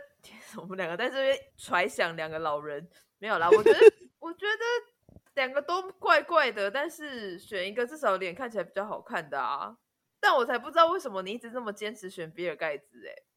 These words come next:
Speaker 2: 哦，我唯一的理由就是他感觉比较温和，就是跟那个 Bezos 比起来，然后他比较老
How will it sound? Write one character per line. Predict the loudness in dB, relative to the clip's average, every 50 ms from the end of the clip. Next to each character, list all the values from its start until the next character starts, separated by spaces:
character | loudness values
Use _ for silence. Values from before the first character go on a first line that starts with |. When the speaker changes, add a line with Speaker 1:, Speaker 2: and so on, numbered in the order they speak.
| _ _ _ _
Speaker 2:
哦， | 2 2 4
我 | 4 4 4 2 0 -2 4
唯 | 6 6 6 6
一 | 4 2 2
的 | 4 4 4
理 | 2 2 0
由 | 0 0 0 0 0
就 | 0 0 0
是 | 0 -2 -2 -2 0 0 -2 -2 -6 _ _ _ _ _ _ _
他 | -2 2 4 4 6 4 4 2
感 | 2 2 2 2 2 0
觉 | -2 0 0 0 0
比 | 0 -2 0
较 | 2 4 6 6 4 4 0 -4 -10 _ _
温 | -14 -4 0 2 2 2 0 -2 -8
和， | -10 -8 -8 -8 -6 -8 -8 -10 -12 -12 -16 _ _
就 | 0 2 2
是 | 2 0 -6
跟 | -4 -2 0 0 0 -2 -4 -6 -8
那 | -8 -8
个 | -6 -6 -6 -8 -6 -8 -10 -8
Bezos | -4 -2 -2 -2 -2 -4 -8 -8 -12 -10
比 | -10 -8 -8
起 | -8 -8 -10
来， | -12 -12 -14 -14 -16 -16 -16 _ _ _ _ _ _ _ _ _ _
然 | 0 0 0 2
后 | 2 2 4 4 4 4 4 2 0 -4 _ _ _ _ _ _ _ _ _ _ _
他 | -4 0 0 0
比 | 0 0
较 | 0 0 0
老 | 0 0 -4 -6 -8 -14 -20